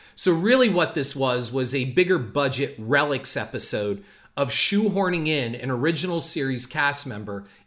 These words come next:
into The Next Generation to cross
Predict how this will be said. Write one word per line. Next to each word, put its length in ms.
into 280
The 80
Next 260
Generation 800
to 240
cross 880